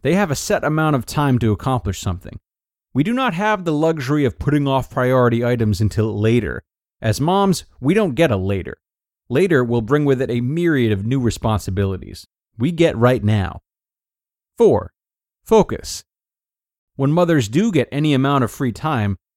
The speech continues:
we know how to laser focus on what needs to get done. We know how to knock things off the list, and quickly. We have the ability to focus on a project better than a C E O in a boardroom on his or her third cup of coffee.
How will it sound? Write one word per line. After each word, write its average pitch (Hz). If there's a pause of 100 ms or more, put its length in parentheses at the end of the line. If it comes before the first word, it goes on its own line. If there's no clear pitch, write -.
(160)
we 160
know 240
how 214
to 165
laser 139
focus 120
on 110
what 110
needs 110
to 104
get 90
done. 101 (680)
We 135
know 180
how 160
to 127
knock 139
things 135
off 131
the 127
list, 139
and 120
quickly. - (580)
We 165
have 185
the 170
ability 151
to 135
focus -
on 120
a 110
project 131
better 147
than 131
a 117
C 135
E 131
O 143
in 120
a 110
boardroom 98
on 95
his 110
or 117
her 135
third 110
cup 117
of 90
coffee. -